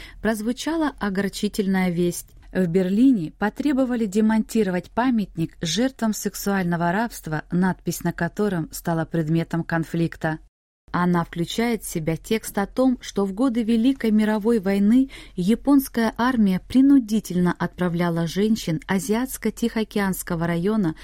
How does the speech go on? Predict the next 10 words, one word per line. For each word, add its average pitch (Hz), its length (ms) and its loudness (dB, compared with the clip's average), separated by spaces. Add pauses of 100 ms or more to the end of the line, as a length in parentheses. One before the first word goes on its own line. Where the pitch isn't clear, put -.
(220)
в - 140 -20
полевые 170 440 2
бордели. 160 640 0 (460)
В - 80 -14
сентябре 175 720 0
установка 226 580 2
этого 214 400 -2
памятника 190 800 -2
была 190 360 0
одобрена 175 720 0